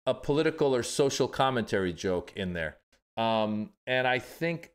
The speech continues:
the, what happened was I was also, once I got into stand-up, I, I really was listening to Richard Pryor and Carlin and some of these other guys.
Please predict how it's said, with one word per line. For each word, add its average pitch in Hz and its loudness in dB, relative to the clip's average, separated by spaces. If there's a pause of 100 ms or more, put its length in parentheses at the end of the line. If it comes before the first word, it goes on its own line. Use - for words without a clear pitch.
the, 113 2
what 113 0
happened 131 0
was 110 2
I 107 4
was 101 -2
also, 113 2
once 117 0
I 131 4
got 107 0
into 135 0
stand-up, 135 -2
I, 98 0
I 98 -4
really 104 -2
was 92 -6
listening 98 -4
to 95 0
Richard 92 -6
Pryor 156 2
and 87 -4
Carlin 143 2
and 104 -2
some 113 -6
of 104 -2
these 98 -4
other 143 0
guys. 104 2